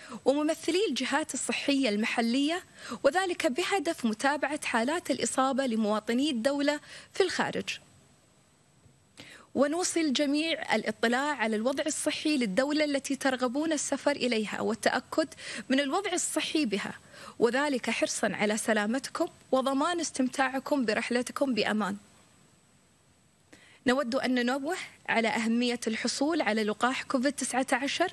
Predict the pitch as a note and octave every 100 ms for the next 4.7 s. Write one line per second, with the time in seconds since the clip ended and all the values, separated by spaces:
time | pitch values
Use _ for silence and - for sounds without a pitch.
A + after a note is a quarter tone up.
0 | - G#3+ A3+ A3+ A3+ A#3+ G#3 G#3 G3 G#3
1 | G#3 C4 - G4 - - - - - -
2 | - B3+ - C4 C4 C4 B3+ B3 C4 -
3 | C4+ G#3 G#3 G3 G3+ B3 D#4+ D4+ D#4+ -
4 | C#4 - D#4 C4 C4+ C#4 D4+